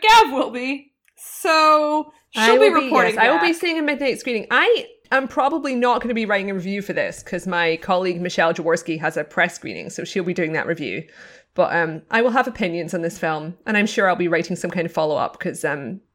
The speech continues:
Speaker 2: that is how I pay for my daily crust. <laughs>
Speaker 1: Yes.
Speaker 2: So <laughs>
Speaker 1: So she'll do that, and then will tell me what happens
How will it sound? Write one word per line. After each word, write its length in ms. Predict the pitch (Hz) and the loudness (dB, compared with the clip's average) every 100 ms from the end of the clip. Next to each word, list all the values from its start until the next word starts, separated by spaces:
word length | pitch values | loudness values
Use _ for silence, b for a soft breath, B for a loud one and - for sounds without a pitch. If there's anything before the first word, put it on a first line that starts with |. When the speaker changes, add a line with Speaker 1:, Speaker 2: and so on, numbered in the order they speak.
| _ _ - | _ _ -4
Speaker 2:
that 160 | 190 180 | 0 0
is 100 | 180 | -2
how 100 | 160 | -4
I 100 | 160 | -4
pay 240 | - 165 | -6 -10
for 120 | 156 | -6
my 120 | 156 135 | -6 -4
daily 220 | 143 98 | -4 -6
crust. 480 | - - - - - - | -6 -8 -10 -16 -20 -12
<laughs> 40 | |
Speaker 1:
Yes. 340 | 240 220 269 285 | -4 2 2 4
Speaker 2:
So 120 | 311 | 4
<laughs> 680 | 440 427 415 - - - - | 4 4 4 4 -2 -6 -14
Speaker 1:
So 680 | - 311 285 277 277 269 | -6 0 0 0 -2 -6
she'll 260 | 262 - 302 | -8 -4 -4
do 140 | 370 | -2
that, 420 | 330 262 240 233 - | 2 4 4 2 -2
and 200 | 233 226 | -6 -4
then 520 | 226 226 220 226 226 226 | -2 -2 -2 -6 -10 -6
will 200 | 220 208 | -6 -6
tell 280 | - 226 | -4 -4
me 160 | 214 214 | -2 -6
what 140 | 196 185 | -6 -10
happens 680 | - - - 208 - - | -14 -16 -20 -20 -20 -20